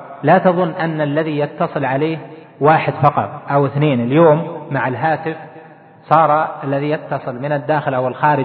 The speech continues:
بأهل العلم عشرات الآلاف في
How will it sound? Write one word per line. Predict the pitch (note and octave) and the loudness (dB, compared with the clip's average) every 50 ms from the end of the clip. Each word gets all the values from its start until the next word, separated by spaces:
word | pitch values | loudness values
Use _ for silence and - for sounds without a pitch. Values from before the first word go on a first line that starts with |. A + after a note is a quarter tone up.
| C3 B2+ | 0 2
بأهل | D3 D#3 D3 C3 C#3 C3+ | 2 2 2 2 2 0
العلم | C3 B2+ C3+ E3+ F#3 F3+ F3 - - - - - - - - - - - - _ _ - | 0 2 2 2 2 2 -2 -6 -14 -18 -18 -18 -20 -20 -20 -20 -20 -20 -20 _ _ -4
عشرات | - A#2+ C3+ - D#3 D3 D#3 F3+ D3 D3 | -2 -2 0 0 2 2 2 2 0 -2
الآلاف | C#3 B2+ C3+ C3+ C3+ C3 B2+ A2+ - - - - - - - - - - - - - - _ _ _ _ _ - | -4 -4 -2 -2 0 0 0 -2 -4 -8 -14 -16 -18 -20 -20 -20 -20 -20 -20 -20 -20 -20 _ _ _ _ _ -4
في | C#3 C#3 C#3 C3+ C#3 | -2 0 0 -2 -4